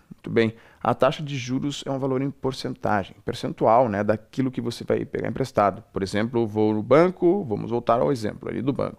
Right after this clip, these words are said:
Eu vou pegar um empréstimo no banco, vou lá pegar o mil reais emprestado e agora, e aí eu pergunto lá pro gerente, né, pra pessoa que me atendeu,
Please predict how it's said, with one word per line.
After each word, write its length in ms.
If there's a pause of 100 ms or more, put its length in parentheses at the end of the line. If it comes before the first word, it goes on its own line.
(100)
Eu 80
vou 100
pegar 220
um 40
empréstimo 400
no 100
banco, 460 (380)
vou 80
lá 100
pegar 300
o 60
mil 180
reais 340
emprestado 640 (380)
e 200
agora, 640 (100)
e 160
aí 180
eu 160
pergunto 420
lá 160
pro 400
gerente, 760
né, 160
pra 120
pessoa 300
que 60
me 80
atendeu, 440